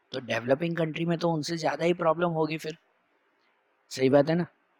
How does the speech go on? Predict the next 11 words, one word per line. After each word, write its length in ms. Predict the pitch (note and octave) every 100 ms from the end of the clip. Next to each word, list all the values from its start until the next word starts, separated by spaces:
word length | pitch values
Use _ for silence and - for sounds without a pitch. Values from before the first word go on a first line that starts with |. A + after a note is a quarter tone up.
| -
हमारी 300 | C#3+ C#3+ D3+
country 340 | D#3 D#3 D#3+
में 140 | E3+ E3+
नाइनटीन 500 | D3 B2+ C#3 D#3+ D#3+
नाइंटी 340 | D3+ D#3 E3
वन 160 | D#3+ D#3+
में 160 | D#3+
कुछ 200 | E3 E3+
changes 400 | D3+ C#3 D3 D3
आए 180 | C3 A2
थे, 100 | -